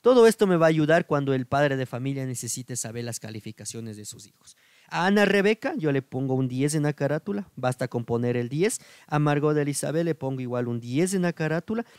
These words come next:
no hace falta poner diez coma cero cero. Acá ya le reconoce todo eso. Pepito de las Cuevas se sacó un siete en la carátula, eh, Vilma Rodríguez un ocho punto noventa y Luis Herrera se sacó un seis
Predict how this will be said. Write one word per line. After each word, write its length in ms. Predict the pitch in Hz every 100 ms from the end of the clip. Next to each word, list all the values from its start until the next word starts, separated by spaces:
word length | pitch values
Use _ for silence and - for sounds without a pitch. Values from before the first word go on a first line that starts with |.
| _
no 180 | 165 160
hace 180 | 151 151
falta 340 | 147 143 139
poner 320 | 131 131 135
diez 260 | 127 131 135
coma 240 | 127 120
cero 280 | 113 120 113
cero. 320 | 113 160 208 - - _
Acá 440 | 175 - 226 233 _ _
ya 380 | 151 165 190 -
le 180 | 143 139
reconoce 500 | 131 131 123 123 117
todo 300 | - - -
eso. 160 | - - - -
Pepito 380 | 208 202 277 262
de 80 | 240
las 160 | 233
Cuevas 280 | - 254 240
se 80 | 185
sacó 240 | 175 165
un 80 | 185
siete 320 | - 180 180
en 60 | 160
la 80 | 143
carátula, 560 | 135 135 - - 208 - _ - _
eh, 120 | 139
Vilma 280 | 143 160 156
Rodríguez 460 | 151 143 165 175 151
un 180 | 143 139
ocho 220 | 151 147
punto 340 | - 143 139
noventa 580 | 127 120 131 180 - 262 _ _ _ -
y 220 | 208 233
Luis 240 | 165 160 156
Herrera 320 | 151 151 147
se 140 | 139
sacó 360 | 127 120 135 139
un 220 | 202 220
seis 460 | - 120 117 -